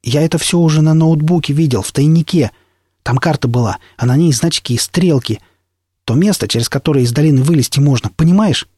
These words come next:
Если дом картографу принадлежал, то он, значит, исследовал эту местность, карты рисовал, а потом данные в лэптоп заносил.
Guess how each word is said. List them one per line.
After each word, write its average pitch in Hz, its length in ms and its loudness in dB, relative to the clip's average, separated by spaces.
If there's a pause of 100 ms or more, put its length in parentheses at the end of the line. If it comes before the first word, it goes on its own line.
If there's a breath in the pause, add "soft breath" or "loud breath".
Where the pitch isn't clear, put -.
(420)
Если 131 240 -2
дом 160 200 2
картографу 147 600 -2
принадлежал, 120 680 0 (460 soft breath)
то 127 160 0
он, 180 160 2
значит, 131 380 -2
исследовал 139 580 0
эту 131 140 -2
местность, 151 500 -2 (180)
карты 147 340 -2
рисовал, 123 500 -2
а 110 100 -6
потом 165 320 0
данные 160 320 2
в 131 80 0
лэптоп 143 340 -2
заносил. 127 520 -2